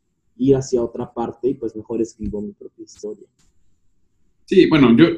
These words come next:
Speaker 2: yo, yo estoy totalmente de acuerdo con él. De hecho, yo parto de que, eh, si, si tomo un texto ajeno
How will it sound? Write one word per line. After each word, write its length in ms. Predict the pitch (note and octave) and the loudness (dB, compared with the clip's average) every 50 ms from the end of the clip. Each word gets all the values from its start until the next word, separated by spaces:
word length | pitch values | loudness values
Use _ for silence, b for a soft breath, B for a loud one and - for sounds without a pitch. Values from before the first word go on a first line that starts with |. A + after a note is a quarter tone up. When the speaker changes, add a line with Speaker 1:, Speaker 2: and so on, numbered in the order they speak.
| - - _ _ - | -8 -16 _ _ -6
Speaker 2:
yo, 480 | D#3+ C3+ C3 E3 F3 E3+ D3+ - D3+ | 0 4 6 6 6 6 2 0 0
yo 220 | C#3 D3+ E3 F3+ F#3 | 2 4 6 6 6
estoy 320 | E3+ - - D#3+ E3 D#3+ | 6 6 4 4 2 2
totalmente 400 | E3 - D3+ C#3+ D3 C#3 C3 C#3 | 2 -4 -4 -2 -2 -4 -2 -4
de 60 | B2 | -6
acuerdo 320 | A#2+ - B2 A2+ A2 A2 G#2+ | -6 -6 -10 -8 -8 -8 -6
con 120 | - A2+ | -2 2
él. 140 | B2+ B2 G#2+ | 2 2 4
De 60 | A#2+ | 4
hecho, 320 | B2 B2 D#3+ D#3 D3+ D3+ - - _ _ _ _ _ _ _ _ _ _ _ _ - | 2 4 2 0 0 -2 -8 -18 _ _ _ _ _ _ _ _ _ _ _ _ -14
yo 420 | C3+ B2 G#2+ G#2 B2 C#3+ C#3+ C#3 - | -14 -14 -8 -2 0 0 0 0 -4
parto 380 | D3+ D3 C#3+ C3+ - D#3+ D#3 | -6 -6 -6 -6 -4 -4 -2
de 160 | D3 C3+ B2 | 0 0 -2
que, 640 | B2 - G#2+ G#2 G2+ F#2+ F#2 F#2 F2 E2+ E2 E2 - _ _ _ _ _ _ _ _ _ _ _ _ _ _ _ _ _ _ _ _ - | -2 -2 -4 -4 -2 -2 -4 -4 -6 -8 -12 -14 -16 _ _ _ _ _ _ _ _ _ _ _ _ _ _ _ _ _ _ _ _ -2
eh, 680 | A2+ A2 G#2 G2+ G2 F#2+ F#2+ F#2 F#2 F2 E2+ E2+ - - | 0 0 2 2 2 0 0 0 -2 -2 -6 -10 -12 -12
si, 180 | - - A#2 A2+ | -8 -4 -4 -2
si 160 | - B2 - | 0 0 -2
tomo 240 | - B2+ C#3 D3 D#3+ | 2 4 6 8 8
un 120 | D#3 - | 8 6
texto 320 | C#3 C3 B2+ - - C3 | 4 0 -2 -2 -4 -6
ajeno 440 | B2 - - A2+ A2+ B2 D#3+ E3 - | -4 0 4 6 6 6 4 2 -4